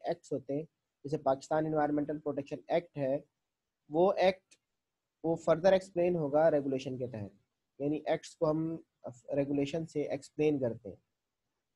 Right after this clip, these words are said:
Act में तो लिखा है कि हर, हर नया project जो है वो आईडब्ल्यू या ईआईए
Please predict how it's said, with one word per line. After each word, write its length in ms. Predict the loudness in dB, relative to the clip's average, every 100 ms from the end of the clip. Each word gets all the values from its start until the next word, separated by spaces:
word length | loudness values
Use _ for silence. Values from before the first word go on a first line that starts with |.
| 0
Act 200 | 0 2
में 100 | 0
तो 60 | 2
लिखा 240 | 0 2
है 100 | 2
कि 160 | 4 4
हर, 220 | 4 4 0
हर 280 | 2 4 4
नया 200 | 4 4
project 460 | 6 4 4 0 0
जो 80 | 0
है 180 | 2
वो 140 | 2 4
आईडब्ल्यू 460 | 4 4 2 4
या 80 | 2 2
ईआईए 480 | 2 2 2 0